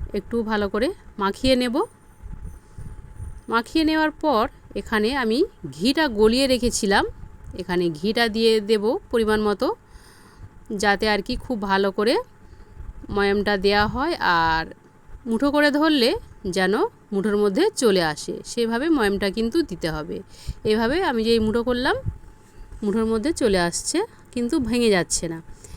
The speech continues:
এরকমভাবে আমি ঘিটা দিয়ে নিয়েছি। আর এখানে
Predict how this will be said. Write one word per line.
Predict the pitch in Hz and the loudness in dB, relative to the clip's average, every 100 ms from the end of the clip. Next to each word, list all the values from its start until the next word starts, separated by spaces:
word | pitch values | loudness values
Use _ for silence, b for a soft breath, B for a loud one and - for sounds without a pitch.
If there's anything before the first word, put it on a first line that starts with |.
| B - | B -2
এরকমভাবে | 214 202 233 233 254 | 0 0 2 2 2
আমি | 254 330 | 2 2
ঘিটা | 269 240 247 247 | 2 0 2 2
দিয়ে | 247 254 | 4 2
নিয়েছি। | 254 254 - 403 494 b b b b b - - | 2 0 2 2 2 b b b b b -14 -6
আর | 175 180 | -4 -2
এখানে | 185 190 269 | -4 -2 -2